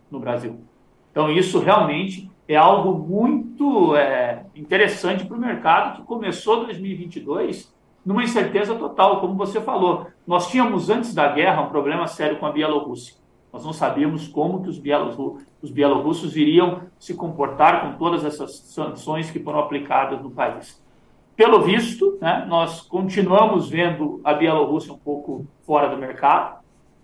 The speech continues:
Ela voltou a fazer alguns negócios pontuais com o Brasil, mas ela perdeu muita participação. Só que do outro lado, Carla, o Canadá compensou essa falta, a Rússia continuou firme, a Alemanha também. Então, hoje no Brasil, nós não temos problema de falta de cloreto.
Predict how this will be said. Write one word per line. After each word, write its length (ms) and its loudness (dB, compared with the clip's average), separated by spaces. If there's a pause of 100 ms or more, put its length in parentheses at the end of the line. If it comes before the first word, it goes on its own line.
Ela 220 4
voltou 300 2
a 80 2
fazer 220 -4
alguns 260 -8
negócios 360 -2
pontuais 460 -4
com 80 -14
o 20 -10
Brasil, 380 0
mas 140 -4
ela 160 -2
perdeu 340 -2
muita 380 -4
participação. 880 -6 (280)
Só 180 2
que 100 -2
do 100 -2
outro 320 4
lado, 540 4
Carla, 300 -4
o 60 -16
Canadá 460 2
compensou 880 -8
essa 280 -4
falta, 460 0 (140)
a 140 6
Rússia 360 0
continuou 520 -10
firme, 420 -4 (100)
a 60 2
Alemanha 580 -2
também. 520 -6 (100)
Então, 260 0
hoje 220 2
no 60 -4
Brasil, 280 -2
nós 160 -4
não 160 -6
temos 320 -2
problema 460 -4
de 80 -12
falta 320 -4
de 80 -12
cloreto. 480 -2